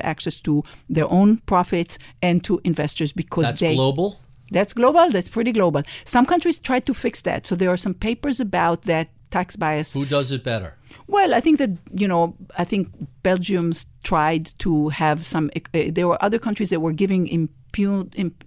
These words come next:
Speaker 1: you know, something to dividends and tried to fix that bias, the tax
Speaker 2: Mm-hmm.
Speaker 1: bias. It is well known that the tax bias, uh, uh, of debt over equity is, is a distortion in the economy. The economist had,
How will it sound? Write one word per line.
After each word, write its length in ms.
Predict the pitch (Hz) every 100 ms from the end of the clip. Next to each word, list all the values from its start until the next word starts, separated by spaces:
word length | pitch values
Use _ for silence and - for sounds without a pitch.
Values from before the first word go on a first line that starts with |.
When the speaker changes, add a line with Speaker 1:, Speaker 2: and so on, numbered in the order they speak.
| - -
Speaker 1:
you 180 | 202
know, 80 | 175
something 380 | 160 202 208 196
to 120 | 196
dividends 680 | 160 185 190 175 175 170 160
and 120 | 151
tried 300 | - 190 185
to 100 | 165
fix 300 | - 175 -
that 300 | - 147 151
bias, 380 | - 135 180 240
the 100 | 165
tax 280 | - 151 113
Speaker 2:
Mm-hmm. 60 | 110
Speaker 1:
bias. 220 | 143 - - - -
It 100 | 269
is 140 | 262
well 180 | 269 240
known 400 | 208 151 156 247 - - -
that 460 | 180 165 185 170 -
the 160 | 160 135
tax 360 | - 180 -
bias, 580 | 180 160 151 156 - - - - -
uh, 360 | 165 156 151 151 - - - - _ -
uh, 420 | - 170 151 - - - -
of 180 | 165 -
debt 360 | - 170 - -
over 200 | 175 160 -
equity 440 | 165 160 - 151
is, 360 | 147 160 147 143
is 200 | - 151
a 60 | 156
distortion 640 | 143 - 170 143 - 240
in 120 | 180
the 80 | 160
economy. 460 | 147 - 139 156 214
The 160 | 202
economist 540 | 143 - 165 160 165 -
had, 280 | 165 151